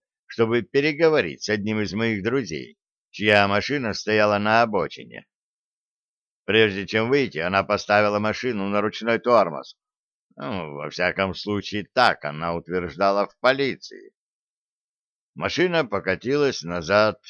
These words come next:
и свалилась в пропасть. А я, как вы помните, спал на заднем сиденье. Мне понадобилось много времени,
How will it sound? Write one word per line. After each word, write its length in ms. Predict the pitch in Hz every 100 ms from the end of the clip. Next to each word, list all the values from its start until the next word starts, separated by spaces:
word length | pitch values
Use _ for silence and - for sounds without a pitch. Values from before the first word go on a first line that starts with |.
| -
и 80 |
свалилась 580 | 65 80 95 147 143 113
в 100 | -
пропасть. 880 | - 90 101 98 87 78 - - _ _ _ _ _ _ _
А 160 | - 87
я, 460 | 92 135 165 160 - _
как 240 | - 107
вы 140 | 98 110
помните, 840 | 101 110 104 101 98 - 87 80 _ _ _ _ _ _
спал 800 | - - - 87 95 92 80 - _ _
на 160 | 73 82
заднем 420 | 101 113 107 95
сиденье. 800 | - 78 85 90 85 71 58 - _ _ _ _ _ _ _ _ _ _ _ _ _ _
Мне 440 | 65 92 127 143 143
понадобилось 920 | - 107 120 131 127 113 117 113 -
много 480 | 92 101 113 107 98
времени, 840 | 90 98 104 104 92 80 - _